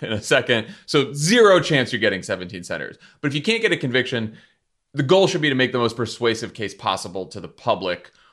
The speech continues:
without dragging the trial on so long that you put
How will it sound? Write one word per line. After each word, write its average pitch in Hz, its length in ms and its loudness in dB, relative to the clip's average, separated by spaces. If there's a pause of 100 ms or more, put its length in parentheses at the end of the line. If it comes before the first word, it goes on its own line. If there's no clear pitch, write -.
(240)
without 180 460 4
dragging 156 360 4
the 127 80 0
trial 131 280 4
on 120 120 0
so 117 160 0
long 117 180 0
that 110 100 -8
you 107 100 -6
put 110 420 -2